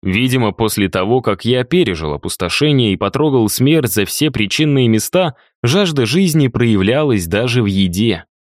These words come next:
И вместе с тем я постоянно словно ждал удара, как голодная отощавшая собака, которая подползла к миске, но ощущала на себе сердитый взгляд хозяина, и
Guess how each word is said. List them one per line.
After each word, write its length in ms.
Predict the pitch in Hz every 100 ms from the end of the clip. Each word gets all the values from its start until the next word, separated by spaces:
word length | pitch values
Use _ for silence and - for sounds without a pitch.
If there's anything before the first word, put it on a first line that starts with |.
| _ _ _ _ _ _ _ -
И 120 | 104
вместе 440 | 98 107 95 -
с 120 | - -
тем 320 | 139 131 - _ -
я 220 | 120 147
постоянно 720 | 170 - 180 202 202 185 156
словно 480 | - 190 202 185 175
ждал 340 | 156 180 180
удара, 540 | 165 156 175 127 85 - _ _ -
как 200 | 180 135
голодная 560 | 170 202 196 143 139
отощавшая 640 | 135 151 - 190 - 170 139
собака, 580 | 147 139 185 185 98
которая 440 | 90 147 180 165 139
подползла 680 | 156 - 160 156 160 180 -
к 100 | 165
миске, 480 | 196 180 - 80 - _ -
но 100 | 147
ощущала 640 | 156 - 147 - 185 175
на 100 | 143
себе 340 | 123 - 156 156
сердитый 580 | - 117 98 156 165 127
взгляд 420 | 95 95 117 -
хозяина, 640 | 127 95 92 110 117 80
и 300 | 78 104 117